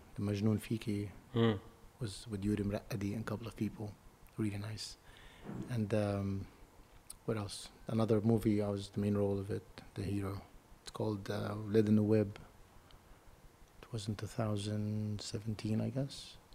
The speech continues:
Speaker 1: Yes.
Speaker 2: طب بتلاقي حالك إنه هيدا الكارير اللي بدك إياه ولا، ولا still you are searching for,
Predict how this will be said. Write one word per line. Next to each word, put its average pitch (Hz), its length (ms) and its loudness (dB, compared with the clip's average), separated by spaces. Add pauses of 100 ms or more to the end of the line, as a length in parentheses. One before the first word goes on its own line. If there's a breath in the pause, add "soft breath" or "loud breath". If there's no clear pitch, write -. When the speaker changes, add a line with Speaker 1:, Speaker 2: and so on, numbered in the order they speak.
Speaker 1:
Yes. 107 240 -10 (360 loud breath)
Speaker 2:
طب 98 220 -2
بتلاقي 110 560 -2
حالك 110 360 -4
إنه 98 120 -6
هيدا 98 200 -6
الكارير 98 400 -8
اللي 87 240 -8
بدك - 280 -10
إياه 95 80 -4
ولا، 92 280 -4 (120)
ولا 95 140 -6
still 104 400 -2
you 95 160 -2
are 92 140 -6
searching 98 420 -6
for, 92 440 -8